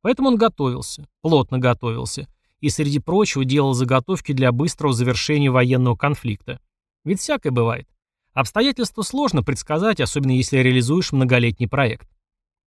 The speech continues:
Террор. Казалось бы, зачем? Практически постоянно с тысяча восемьсот восемьдесят восьмого года Николай Александрович старался сохранять лицо и вести правильную войну. А тут террор.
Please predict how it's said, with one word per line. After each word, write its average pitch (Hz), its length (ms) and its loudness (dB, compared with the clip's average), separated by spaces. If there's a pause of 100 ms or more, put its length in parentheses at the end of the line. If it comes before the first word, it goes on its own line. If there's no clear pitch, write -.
(280)
Террор. 269 320 0 (460)
Казалось 131 280 2
бы, 117 60 -2
зачем? 120 420 -4 (400)
Практически 143 460 -4
постоянно 143 560 0
с - 100 -4
тысяча 139 280 -4
восемьсот 135 440 -4
восемьдесят 135 360 -2
восьмого 135 400 0
года 143 260 0
Николай 131 380 2
Александрович 131 500 0
старался 131 400 -2
сохранять 135 460 -2
лицо 135 320 -2
и 131 40 2
вести 127 240 -2
правильную 117 520 2
войну. 123 360 2 (400)
А 143 140 0
тут 311 320 -4
террор. 123 380 0